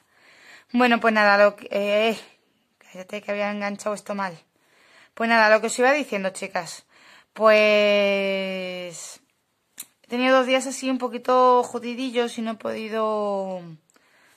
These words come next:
conectarme. Mira que soy la más interesada de que esto nos vaya,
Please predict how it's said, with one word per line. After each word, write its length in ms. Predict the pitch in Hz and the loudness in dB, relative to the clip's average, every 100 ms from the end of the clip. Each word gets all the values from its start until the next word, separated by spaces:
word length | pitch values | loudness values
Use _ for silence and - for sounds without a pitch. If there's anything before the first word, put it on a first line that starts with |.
| _ | _
conectarme. 580 | - 220 190 - 196 185 | -6 -4 -4 -4 -4 -4
Mira 200 | 196 214 | -4 -4
que 100 | 233 | -4
soy 220 | 220 220 | -8 -6
la 120 | 220 208 | -4 -4
más 220 | 202 202 | -6 -8
interesada 680 | 214 214 202 - 208 214 | -10 -8 -8 -6 -4 -2
de 140 | 220 208 | -4 -8
que 80 | 202 | -12
esto 240 | - 208 | -12 -10
nos 140 | 208 | -8
vaya, 840 | 190 208 208 214 202 185 175 165 | -6 -6 -4 -2 0 -2 -2 -6